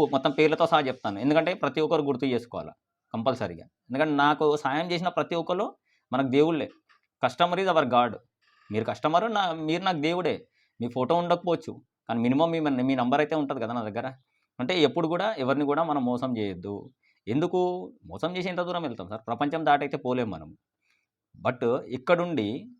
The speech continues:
ఒక ఎడ్యుకేటెడ్‌ని మోటివేట్ చేస్తే ఆ రెస్పెక్ట్ కానీ, ఆ బ్రాండ్ కానీ, ఆ క్రియేషన్ కానీ, యుద్ధానికి వెళ్ళేటప్పుడు ఒకరిద్దరు వెళ్ళాలండి. కొన్ని వేల మంది సైనికులు, ఒక పెద్ద ముఠాగా వెళ్తుందన్నమాట. అంటే ఇంకా ఈ వెళ్తున్నామంటే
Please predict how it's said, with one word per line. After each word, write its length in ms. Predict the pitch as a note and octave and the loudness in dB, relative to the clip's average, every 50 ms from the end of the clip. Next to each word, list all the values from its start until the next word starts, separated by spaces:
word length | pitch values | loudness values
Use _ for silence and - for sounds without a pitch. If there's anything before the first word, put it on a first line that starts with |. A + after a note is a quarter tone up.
| _ _ _ _ - | _ _ _ _ -8
ఒక 100 | - A2+ | -4 -2
ఎడ్యుకేటెడ్‌ని 560 | A2+ A2+ A#2 B2 D#3 F#3 F#3 F3+ F#3+ F#3 F3+ | 0 0 0 0 -2 0 -2 -2 -2 -4 -2
మోటివేట్ 380 | D#3+ D3+ D3+ D3+ E3 D#3+ D3+ B2+ | 0 0 0 2 0 -2 -2 0
చేస్తే 280 | A#2 G#2+ - - - B2 D#3+ - - | -2 -2 -2 -4 -8 -10 -10 -10 -8
ఆ 160 | - A2 A2+ | -6 -2 -2
రెస్పెక్ట్ 420 | A#2+ A#2+ A#2 - D3+ C#3 - - C#3 | -2 -2 -4 -4 -8 -6 -6 -4 0
కానీ, 240 | C3+ C3+ C3+ C#3+ D#3 | 0 0 2 2 0
ఆ 120 | D3+ C#3 | 0 0
బ్రాండ్ 380 | G#2 F#2+ A2+ A#2 A#2+ B2+ C3+ C#3 | 0 0 0 0 2 2 0 2
కానీ, 240 | C3 B2+ C3 C3+ D3 | 2 2 0 0 0
ఆ 80 | C#3+ - | -2 -2
క్రియేషన్ 480 | - A2+ A#2+ B2+ C3+ C3 C#3+ B2+ A#2+ A2+ | -2 -2 0 0 0 0 0 -2 0 0
కానీ, 260 | G#2+ G2 A2 C3 E3+ G#3 - _ _ _ _ _ _ _ _ _ _ _ _ _ _ _ _ _ - | -2 -2 -2 -4 -6 -8 -10 _ _ _ _ _ _ _ _ _ _ _ _ _ _ _ _ _ -6
యుద్ధానికి 560 | G#2 A#2 B2 C3+ D#3+ F3+ F#3 F#3+ F#3+ F3+ G3 F#3 | -4 -4 -2 2 2 2 2 2 0 -6 -6 -4
వెళ్ళేటప్పుడు 560 | F#3+ F#3 E3 D#3+ F3 - E3+ D#3+ - F3 D#3+ F#3 G3 | -2 -2 -2 -2 -2 -2 -4 -4 -4 -4 -4 -2 0
ఒకరిద్దరు 460 | E3+ C3+ - E3 D#3+ E3+ D#3 D3 D3+ C#3+ | 0 0 2 0 0 0 -2 -2 -2 -2
వెళ్ళాలండి. 440 | C3+ C3+ C#3+ C3+ G#2+ F2 E2+ - - _ _ _ _ _ _ _ - | -2 -4 -4 -6 -6 -8 -10 -14 -18 _ _ _ _ _ _ _ -12
కొన్ని 140 | F#2+ G2 F2+ | -10 -10 -8
వేల 360 | E2 F2+ G#2+ B2+ D3 D#3 E3 | -6 -2 2 4 4 6 4
మంది 240 | D#3+ D#3 D#3 D#3 D#3+ | 4 2 0 -4 -4
సైనికులు, 540 | - C3+ B2+ C3+ C#3 C#3+ C3 - C3 A#2 A2 G#2+ G2 F#2+ | -6 -4 -2 -2 -2 -2 -2 -4 -4 -2 -2 -4 -4 -6
ఒక 160 | G2+ - G2+ | -10 -10 -10
పెద్ద 360 | E2 G2 F#2+ G#2 C#3 B2+ C#3+ D3 D3 C3+ B2+ A#2+ A2 G2+ F#2+ - - G2 | -10 -10 -12 -12 -4 0 4 6 6 6 6 4 2 -2 -6 -8 -10 -6
ముఠాగా 340 | G#2 A#2 B2 C#3 D3+ E3 D#3+ | -4 -2 2 4 4 4 4
వెళ్తుందన్నమాట. 500 | D3 C3+ C3+ C3+ A#2+ G#2+ F#2+ E2+ E2 E2+ | 2 0 -2 -4 -4 -6 -6 -10 -12 -12
అంటే 160 | F2+ G2+ A2+ C3+ | -12 -8 -6 -4
ఇంకా 160 | C#3+ C#3 B2 | -2 0 0
ఈ 100 | G#2+ G2 | 0 -2
వెళ్తున్నామంటే 720 | F2+ G2+ A2 B2+ B2+ - F3 F3 F3 E3+ E3+ E3+ E3+ A3 | 0 0 0 -2 -2 0 2 2 4 4 2 0 0 -4